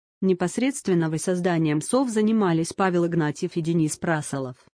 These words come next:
Огромные совы, на самом деле филины, с ушками, из искусственного камня теперь снова грозно смотрят на прохожих с самых коньков сложной ломаной крыши строения. Интересно, что параметры каждой совы соответствуют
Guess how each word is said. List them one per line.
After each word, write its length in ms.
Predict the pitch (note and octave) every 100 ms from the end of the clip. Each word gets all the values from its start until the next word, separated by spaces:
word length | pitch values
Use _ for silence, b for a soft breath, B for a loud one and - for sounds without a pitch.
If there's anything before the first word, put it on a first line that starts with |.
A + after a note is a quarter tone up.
| _ _ -
Огромные 540 | F3 F3+ G3+ F#3 E3+
совы, 460 | E3 F3 D3 C#3 - _
на 140 | G3+ G3+
самом 340 | A3 G#3 G3
деле 240 | F#3+ F#3+
филины, 480 | E3+ - D3 C#3 C#3+ - _
с 160 | - E3
ушками, 540 | D3 - D3+ C#3+ C#3 - -
из 180 | G3 F#3
искусственного 680 | - F3 D#3+ - E3 D#3+ D#3+
камня 420 | - F3 F3 F3
теперь 280 | - G#3+ C#4+
снова 380 | - G3+ F3 E3
грозно 420 | F3 G3 G#3+ F3+
смотрят 480 | - E3 D#3 D#3 D3+
на 140 | E3+
прохожих 520 | F3 F3 - E3 E3
с 80 | -
самых 300 | A3 G3+ G3+
коньков 460 | F3+ E3+ - B3+ -
сложной 540 | - F#3 D#3 D3+ D3
ломаной 400 | D#3+ A#3+ A#3 G3
крыши 400 | E3+ G3 E3+ F3+
строения. 720 | - F3 F3 E3 D3 C#3+ C3+ C3+ _ _ _
Интересно, 680 | G3+ F#3 A#3 G#3+ E3 - C#3+ - _
что 240 | - - A3+
параметры 520 | G3 F3 E3 - E3
каждой 360 | F3 D#3 D#3+
совы 300 | D#3+ F3+ F#3
соответствуют 800 | F#3+ F#3 E3+ G#3+ D4 - B3 A#3+